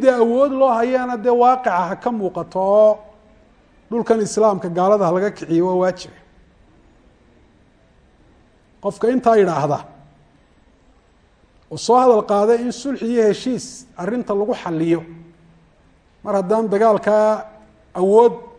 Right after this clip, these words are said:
maslaxo raajixa ama khaalisa lagu keeno aan loo hayn, maalmo ka hor waa munaafiq baa la lahaa. "Kam uudiina bisababi dhalik." Kelmaddii aan khudbadda ka idhi ee ahayd, intaasun baa bay ahaydba.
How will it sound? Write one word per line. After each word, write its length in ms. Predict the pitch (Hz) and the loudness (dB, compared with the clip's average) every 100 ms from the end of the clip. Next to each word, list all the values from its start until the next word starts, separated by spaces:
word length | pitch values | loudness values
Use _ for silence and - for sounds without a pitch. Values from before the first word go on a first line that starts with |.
| _ _ _ _ _ _ _ | _ _ _ _ _ _ _
maslaxo 380 | 175 180 196 240 | -10 -4 0 2
raajixa 680 | 220 233 214 214 - 226 214 - | 2 2 2 -2 -2 -2 -4 -10
ama 220 | 190 202 | -6 -6
khaalisa 520 | - 214 220 214 214 | -2 0 0 0 -2
lagu 200 | 208 233 | -2 -4
keeno 320 | 220 196 196 | -4 -4 -2
aan 200 | 208 208 | -2 0
loo 100 | 214 208 | 2 2
hayn, 240 | 170 147 - - _ _ _ _ _ _ _ _ | 2 -6 -10 -20 _ _ _ _ _ _ _ _
maalmo 320 | 170 185 190 190 | 0 2 2 0
ka 120 | 233 | 2
hor 140 | 214 | 2
waa 120 | 202 196 | 2 0
munaafiq 440 | 185 214 214 - | 0 2 0 -4
baa 160 | 175 147 | -8 -8
la 80 | 107 | -10
lahaa. 200 | - - _ _ _ _ _ _ _ _ _ - _ _ _ - | -14 -20 _ _ _ _ _ _ _ _ _ -20 _ _ _ 0
"Kam 200 | 262 247 | 0 0
uudiina 540 | 233 208 254 233 233 240 240 - - - | -4 0 0 2 4 2 2 -10 -20 -10
bisababi 420 | 175 220 220 185 | -8 -2 -2 0
dhalik." 300 | 175 143 101 - _ _ _ _ _ | -4 -6 -12 -20 _ _ _ _ _
Kelmaddii 420 | - 202 262 233 262 | -4 2 2 2 2
aan 120 | 226 | 2
khudbadda 420 | - 196 247 202 | -2 0 2 0
ka 120 | 208 | -2
idhi 180 | 208 185 | -2 0
ee 120 | 208 | 0
ahayd, 320 | 170 165 226 254 - - _ _ _ _ _ _ _ _ _ - | 0 0 0 -2 -16 -20 _ _ _ _ _ _ _ _ _ -8
intaasun 420 | 277 277 254 254 | -2 2 2 2
baa 140 | 233 214 | 2 2
bay 80 | 151 | 0
ahaydba. 340 | 127 117 | -6 -12